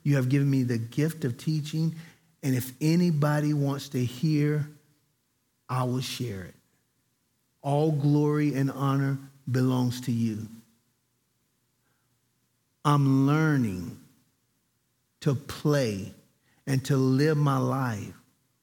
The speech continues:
for an audience of one. And that one means more than five hundred people in seat.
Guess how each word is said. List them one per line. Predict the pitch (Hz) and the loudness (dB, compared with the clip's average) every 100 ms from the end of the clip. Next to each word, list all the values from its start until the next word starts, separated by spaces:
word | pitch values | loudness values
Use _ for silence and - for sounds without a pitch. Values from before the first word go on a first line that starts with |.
| _ | _
for | - 143 | 0 0
an | 131 | 2
audience | 135 135 135 131 - | 0 2 0 -2 -2
of | 127 123 | -2 -2
one. | 110 95 98 - _ - | -2 -4 -10 -18 _ -2
And | 143 151 | 2 4
that | 160 143 | 4 4
one | 117 117 143 190 170 113 113 123 - - _ - - | 2 4 4 4 4 2 0 -4 -10 -20 _ -20 0
means | 143 151 135 | 4 6 6
more | 135 147 156 | 6 4 4
than | 135 117 113 - - | 4 2 -2 -10 -2
five | 147 147 151 | 2 2 2
hundred | 139 147 156 156 | 2 2 0 0
people | 147 147 135 131 - - - | 0 0 -4 -6 -10 -20 -4
in | 131 131 | -2 -2
seat. | - 127 95 | -4 -6 -6